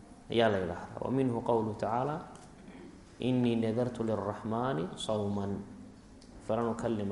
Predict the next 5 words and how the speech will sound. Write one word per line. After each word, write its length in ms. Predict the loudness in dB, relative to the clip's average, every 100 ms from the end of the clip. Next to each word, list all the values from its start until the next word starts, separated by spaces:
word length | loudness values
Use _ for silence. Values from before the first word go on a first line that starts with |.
| -2
اليوم 300 | 0 0 0 -4 -10 -14 -14 -14 -8
إنسيا." 520 | -6 -4 -2 -2 -4 -6 -14 -16 -16 -18 -18 -20 -20 -20 -20 -20 -20 -20 -20 -20 -20 -20 -20 -20 -20 -20 -20 -20 -20 -20 -20 -18
Sharcanna 800 | -2 6 8 8 6 4 4 0 -4 -10 -16 -18 -20 -8 0
waa 260 | 2 2
imsaak. 640 | 0 2 2 2 0 -12